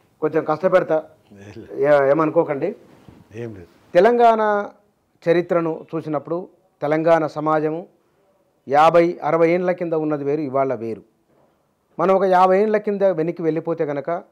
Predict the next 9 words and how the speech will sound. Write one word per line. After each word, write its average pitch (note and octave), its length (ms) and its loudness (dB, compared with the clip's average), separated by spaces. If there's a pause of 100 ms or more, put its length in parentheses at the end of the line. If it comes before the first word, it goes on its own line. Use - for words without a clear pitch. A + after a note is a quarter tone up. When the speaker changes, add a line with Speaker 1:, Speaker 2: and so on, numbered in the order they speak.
(680)
Speaker 1:
ప్రపంచ A3 460 0
దృష్టిని F#3 340 -4
ఆకర్షించిన E3 380 -2
తెలంగాణ D#3 400 -4
రైతాంగ C#3+ 360 -4
సాయుధ C#3 300 -4
పోరాటం, C3 480 -4 (1300)
దానికి D#3 280 0
ముందు D#3+ 340 -4